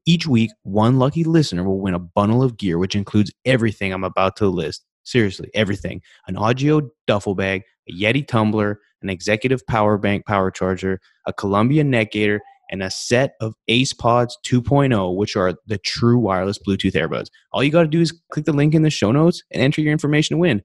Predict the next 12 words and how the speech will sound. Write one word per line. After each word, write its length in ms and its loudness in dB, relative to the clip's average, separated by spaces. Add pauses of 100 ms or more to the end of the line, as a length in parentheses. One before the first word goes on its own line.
Simple. 500 0
Now 80 -2
go 220 2
get 180 0
your 60 -6
swag 360 0
on. 200 -10 (160)
Welcome 240 0
to 60 2
this 180 0
week's 240 -4
episode. 480 -2